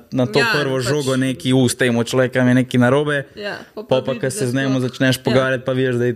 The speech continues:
Speaker 2: A ne, ker pri meni je plus to, da pride, ja, dobi prvi vtis,
Speaker 1: In se mora v
Speaker 2: ke me
Speaker 1: bistvu
Speaker 2: vidi.
Speaker 1: eno uro s tabo
Speaker 2: In pol
Speaker 1: pogovarjati,
Speaker 2: mora eno
Speaker 1: ja.
Speaker 2: uro tam sedeti in me pol vidi, kakšna sem. In verjamem, da sem marsikeri prijetna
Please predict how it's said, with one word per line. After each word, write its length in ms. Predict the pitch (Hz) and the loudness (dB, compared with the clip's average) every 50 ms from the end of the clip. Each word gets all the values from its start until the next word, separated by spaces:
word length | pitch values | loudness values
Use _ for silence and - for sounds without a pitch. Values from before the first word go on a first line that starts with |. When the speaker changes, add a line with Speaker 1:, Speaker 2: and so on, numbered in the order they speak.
| 120 - _ _ - | -4 -10 _ _ -12
Speaker 2:
A 140 | - 202 208 | -6 -4 -2
ne, 120 | 190 165 | -2 -2
ker 180 | - - 202 214 | -4 -6 -8 -8
pri 160 | - 208 208 | -8 -8 -8
meni 240 | 214 220 226 226 226 | -6 -6 -6 -6 -6
je 60 | 226 | -8
plus 360 | 226 - 247 240 247 233 - | -8 -6 -4 -4 -4 -6 -6
to, 200 | - - 233 233 | -4 0 0 0
da 120 | 226 208 202 | 0 -2 -6
pride, 460 | - - - 233 254 262 302 277 294 294 - | -10 -8 -6 -6 -4 -2 -2 -4 -4 -6 -8
ja, 240 | 214 202 185 170 | -6 -6 -6 -6
dobi 300 | 175 165 185 180 208 226 | -6 -6 -8 -6 -6 -8
prvi 340 | 220 - 220 208 196 185 180 | -6 -6 -4 -4 -4 -4 -6
vtis, 400 | 180 180 - 233 302 - - - | -6 -6 -6 -8 -8 -6 -2 2
Speaker 1:
In 100 | 135 127 | 2 2
se 120 | - - 139 | 4 2 4
mora 200 | 143 139 135 135 | 4 4 4 4
v 40 | |
Speaker 2:
ke 60 | 127 131 | 2 0
me 60 | 131 | -2
Speaker 1:
bistvu 160 | - - 135 | -2 0 0
Speaker 2:
vidi. 120 | 139 135 | 2 2
Speaker 1:
eno 100 | 127 127 127 | 2 2 2
uro 200 | 123 127 123 120 | 0 0 0 -2
s 80 | 113 | -2
tabo 260 | - - 120 113 113 113 | 0 2 4 4 4 4
Speaker 2:
In 40 | |
pol 100 | - 120 | 2 2
Speaker 1:
pogovarjati, 320 | 110 113 113 113 113 107 107 | 2 2 2 2 0 0 0
Speaker 2:
mora 140 | 104 233 233 | 0 0 0
eno 100 | 220 208 | 0 0
Speaker 1:
ja. 100 | 202 233 | -2 -2
Speaker 2:
uro 160 | 240 233 226 | -2 -4 -4
tam 200 | 220 - 226 226 | -4 -6 -6 -6
sedeti 420 | 226 - 226 214 240 233 233 247 | -6 -6 -4 -2 -2 -2 -2 -4
in 80 | 233 220 | -6 -4
me 120 | 220 220 214 | -4 -4 -4
pol 360 | 220 226 208 208 208 202 190 202 - | -2 0 0 2 2 0 -2 -4 -8
vidi, 300 | - 208 190 208 190 190 | -8 -4 -2 -2 -2 -2
kakšna 460 | - - 165 143 175 - - 139 151 | -4 -6 -6 -4 -4 -6 -8 -10 -12
sem. 320 | - - - - - - - - - _ _ - - - - - - - | -14 -14 -14 -16 -16 -16 -16 -20 -20 _ _ -20 -20 -20 -20 -14 -6 -2
In 480 | 202 202 190 190 190 185 180 170 - - - - - | 0 0 0 0 -2 -4 -4 -6 -6 -10 -14 -18 -16
verjamem, 640 | - 170 180 185 220 220 214 214 214 214 214 214 208 | -12 -8 -4 -2 0 2 2 2 2 2 0 -2 0
da 140 | 202 214 214 | 2 2 2
sem 200 | - - 208 202 | 2 0 -2 -2
marsikeri 880 | 196 190 202 208 202 202 208 - - 208 - - 202 196 196 190 185 - - _ | -2 -2 0 0 0 0 0 -4 -6 -8 -6 -4 -2 -2 -2 -2 -4 -8 -12 _
prijetna 800 | _ - 190 208 220 285 302 302 - 269 262 233 220 226 220 | _ -6 -4 -2 -2 -2 -2 -4 -4 -2 0 0 0 0 0